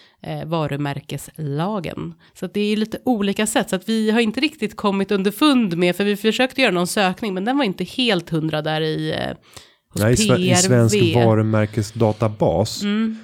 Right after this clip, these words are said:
Speaker 2: så hittade vi ju ingenting
Speaker 1: Nej.
Speaker 2: på, eh, Svea Humle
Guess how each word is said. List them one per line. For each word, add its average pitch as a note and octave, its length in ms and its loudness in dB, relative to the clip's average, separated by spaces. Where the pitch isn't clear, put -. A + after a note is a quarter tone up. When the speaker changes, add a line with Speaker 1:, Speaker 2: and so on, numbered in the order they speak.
Speaker 2:
så F2+ 380 2
hittade F2 420 0
vi F2 120 0
ju E2+ 300 4
ingenting F#2 720 0
Speaker 1:
Nej. E2 280 4
Speaker 2:
på, C#2+ 60 -2
eh, - 60 -10
Svea E2+ 520 0
Humle D#2+ 560 0